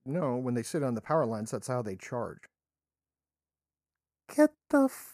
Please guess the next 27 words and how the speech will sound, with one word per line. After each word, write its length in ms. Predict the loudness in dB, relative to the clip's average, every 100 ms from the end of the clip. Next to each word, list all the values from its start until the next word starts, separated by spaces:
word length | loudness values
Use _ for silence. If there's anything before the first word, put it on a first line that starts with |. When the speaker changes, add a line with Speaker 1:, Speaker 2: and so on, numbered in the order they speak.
| 0
Speaker 2:
fuck 360 | 6 6 4 -4 0
outta 340 | 4 4 4
here. 520 | 2 0 -2 -4 -6 _ _ _ _ _ _ _ _ _ -4
Speaker 1:
You've 140 | 4
never 220 | 4 6
noticed? 580 | 2 0 0 0 -2 -6 _ _ _ _ _ _ _ _ _ _ _ _ _ _
They 80 | -2
all 140 | 0
charge 360 | 0 4 4 4
at 80 | -2
the 80 | -4
same 300 | -2 0 4
time. 580 | 6 6 4 2 -2 -8
Speaker 2:
<sighs> 0 | -10 -4
Oh, 260 | 0 0
boy. 580 | 0 -4 0 0 0 -4 -8 -20 _ _ _ _ -12 -4
I 60 |
thought 140 | -2 2
they 80 |
were 80 | 2
just 120 | 2
trying 120 | 0 2
to 40 |
make 140 | 2
their 80 | 0
toesies 380 | 2 2 2 0
warm. 280 | -2 -4